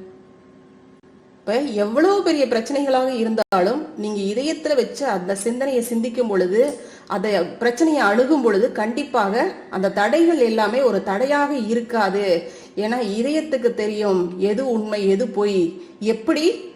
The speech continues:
அந்த பிரச்சனையை அணுக வேண்டும் அப்படிங்கிறது தெரியும். ஏன்னா இதயம் அப்படிங்கிறது என்னதுங்க? உண்மைத்தன்மை நிறைந்தது, மென்மையானது,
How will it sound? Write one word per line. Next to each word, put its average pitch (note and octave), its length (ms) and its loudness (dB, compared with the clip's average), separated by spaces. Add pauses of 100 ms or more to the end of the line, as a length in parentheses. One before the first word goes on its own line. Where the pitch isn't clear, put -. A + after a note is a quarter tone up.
(100)
அந்த G#3 280 0
பிரச்சனையை C4 460 0
அணுக A#3+ 340 4
வேண்டும் A#3 320 4
அப்படிங்கிறது G#3 520 0
தெரியும். G3+ 380 -2
ஏன்னா G3+ 180 2
இதயம் B3 440 0
அப்படிங்கிறது A#3 440 0
என்னதுங்க? A3+ 280 -2
உண்மைத்தன்மை C#4 800 2
நிறைந்தது, B3 480 4
மென்மையானது, A#3+ 1080 2